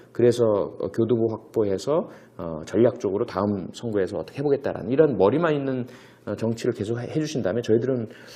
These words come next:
어, 결과적으로는 유리할 거라고 좀 봅니다. 다음 선거도 국민들이 "아, 저 야당 안 되겠어"라는 것 때문에, 어, 힘을 여당이 많이 더 실어주실 것이고요. 지방선거와 그다음에 다음 총선까지 말이죠. 하지만 그, 어, 먼 기간 동안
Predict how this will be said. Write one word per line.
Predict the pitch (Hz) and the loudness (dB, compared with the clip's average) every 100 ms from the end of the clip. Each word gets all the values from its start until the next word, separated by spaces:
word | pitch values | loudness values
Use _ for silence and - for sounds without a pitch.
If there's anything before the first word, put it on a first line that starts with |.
| - - - | -20 -20 -14
어, | 107 110 | -12 2
결과적으로는 | 147 196 170 135 120 127 120 - - | 4 6 6 4 2 0 -4 -8 -6
유리할 | 101 127 160 | 0 2 2
거라고 | 160 113 107 | 2 0 0
좀 | 113 | -4
봅니다. | - 87 82 71 - | -6 -10 -10 -12 -8
다음 | 101 120 120 | -2 0 0
선거도 | 135 120 98 101 110 | -2 0 0 0 -4
국민들이 | - 127 127 104 95 104 | -2 0 0 0 0 -2
"아, | - 87 | -4 -6
저 | 135 | -2
야당 | 107 85 139 | 0 0 -2
안 | 82 | -4
되겠어"라는 | 80 78 - 110 82 78 80 104 | -4 -6 -4 -4 -4 -4 0 0
것 | 110 110 | 0 0
때문에, | 110 87 90 147 - - - - | 0 0 -6 -8 -10 -20 -20 -12
어, | |
힘을 | 101 135 131 | -8 -2 2
여당이 | 104 95 98 | 2 0 -4
많이 | 90 85 | -4 -6
더 | 87 | -4
실어주실 | 104 151 143 98 - | -2 2 2 0 -10
것이고요. | - - - 80 104 220 - | -8 -6 -4 -4 -4 -6 -6
지방선거와 | 98 85 85 82 76 95 185 - - - - | -4 -4 -6 -8 -4 -2 -2 -6 -20 -20 -8
그다음에 | 90 82 82 | -4 -4 -6
다음 | - 90 | -6 -6
총선까지 | 87 107 104 - 82 85 | -6 -8 -8 -8 -8 -8
말이죠. | 73 76 98 131 - - - - - | -10 -10 -8 -8 -10 -20 -20 -20 -6
하지만 | 135 139 135 127 - | -2 2 4 2 4
그, | 151 165 151 117 - - - - | 8 10 10 6 -2 -16 -14 -6
어, | 107 107 104 101 | -2 -2 2 12
먼 | 135 151 | 12 12
기간 | - 117 113 107 | 2 4 4 4
동안 | 123 95 76 | 0 0 -2